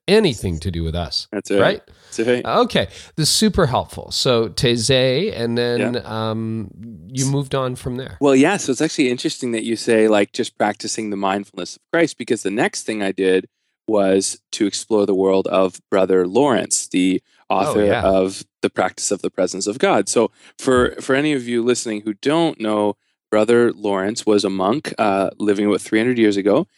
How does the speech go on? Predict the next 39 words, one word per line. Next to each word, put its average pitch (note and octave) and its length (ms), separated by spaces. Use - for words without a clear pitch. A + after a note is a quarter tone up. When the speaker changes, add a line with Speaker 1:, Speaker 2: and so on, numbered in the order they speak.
Speaker 2:
He G#2+ 120
was G2 100
a G2 60
cook - 280
and D3+ 100
a C#3+ 60
dishwasher. G#2 580
And F#2+ 140
he B2+ 120
just D3+ 180
decided G#2 460
that G2+ 200
rather D3+ 260
than E3+ 180
only C3+ 280
pray A#2 340
during A2 340
the G2+ 280
time G#2+ 320
set G#2+ 200
aside A2 300
for A2+ 100
prayer, G2 240
that F#2+ 80
he A2 80
was G#2+ 100
gonna G#2 140
pray A2+ 220
all E3 180
the D#3+ 80
time. - 260
He G#2 60
was F#2+ 120
gonna F#2+ 160
practice F#2+ 500
the - 80
presence F#2+ 340
of - 120
God. E2 200